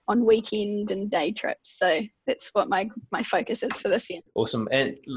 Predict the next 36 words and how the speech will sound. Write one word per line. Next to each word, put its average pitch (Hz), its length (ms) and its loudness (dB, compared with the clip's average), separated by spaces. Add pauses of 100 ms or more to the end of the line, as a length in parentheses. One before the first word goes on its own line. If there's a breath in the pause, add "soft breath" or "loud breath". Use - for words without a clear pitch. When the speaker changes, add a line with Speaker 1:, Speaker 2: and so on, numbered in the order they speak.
(140)
Speaker 2:
that's - 460 0
a 117 100 2
really 104 320 2
cool 85 280 -4
adventure, 85 440 -2
just 87 240 -4
going 90 380 0
and 82 120 -6
having 87 300 -4
a 82 60 -4
look 85 200 -4
around 90 260 0
your 82 100 -4
backyard. 78 680 0 (520 loud breath)
Um, - 80 -2 (100)
'cause 123 120 0
Speaker 1:
Yeah. 120 140 0
Speaker 2:
I, 113 240 4
I 127 40 6
saw 147 160 4
some 139 180 2
pictures 95 800 2
on 101 120 -2
your 92 80 0
social 92 340 2
media 85 380 -2
the 80 100 -2
other 78 180 -2
day, 76 220 0
and 73 140 -4
I 78 140 -10
was - 180 -12
like, 90 140 -4 (180)
"That 160 160 0
is - 280 -4
just - 360 -4